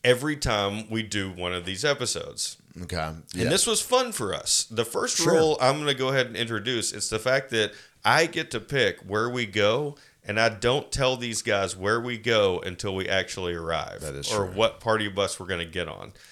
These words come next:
Speaker 1: Exciting for me 'cause I'm like, I get to hold the bag, you know,
Speaker 2: Right.
Speaker 1: and then just
Speaker 2: Boom.
Speaker 1: boom, you know,
Speaker 2: Yep,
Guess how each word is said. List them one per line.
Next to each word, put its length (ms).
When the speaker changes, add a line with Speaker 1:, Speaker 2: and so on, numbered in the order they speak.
Speaker 1:
Exciting 580
for 200
me 300
'cause 220
I'm 180
like, 260
I 60
get 220
to 100
hold 400
the 80
bag, 560
you 160
know, 400
Speaker 2:
Right. 440
Speaker 1:
and 200
then 580
just 420
Speaker 2:
Boom. 280
Speaker 1:
boom, 500
you 120
know, 220
Speaker 2:
Yep, 240